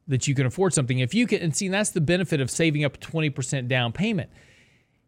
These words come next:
If you can afford to save a twenty percent down payment, guess what that also suggests? It suggests that you've got your household in order, that you're not living paycheck to paycheck, going into debt every month because you have, you've had the ability to squirrel away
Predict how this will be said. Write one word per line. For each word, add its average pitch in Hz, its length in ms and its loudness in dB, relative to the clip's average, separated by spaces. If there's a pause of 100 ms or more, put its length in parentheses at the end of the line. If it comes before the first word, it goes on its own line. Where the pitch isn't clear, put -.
(160)
If 160 180 2
you 285 100 -2
can 311 160 2
afford 196 380 2
to 160 60 2
save 151 380 4
a 135 80 2
twenty 143 300 -2
percent 139 340 0
down 131 200 2
payment, 160 360 0
guess 202 260 0
what 233 180 0
that 170 160 2
also 156 420 4
suggests? 120 840 2
It 143 120 4
suggests 175 400 4
that 202 160 -2
you've 175 100 0
got 160 220 0
your 139 80 -2
household 170 720 0
in 127 140 4
order, 151 480 4
that 120 200 -2
you're 139 80 -2
not 160 260 0
living 147 340 0
paycheck 143 460 -2
to 127 80 -2
paycheck, 139 520 2
going 151 260 0
into 123 200 0
debt 147 280 4
every 123 220 2
month 120 260 -2
because 147 260 2
you 165 120 2
have, 185 240 2
you've 147 240 2
had 185 260 4
the 165 120 2
ability 147 480 2
to 123 100 0
squirrel 160 540 2
away 127 600 2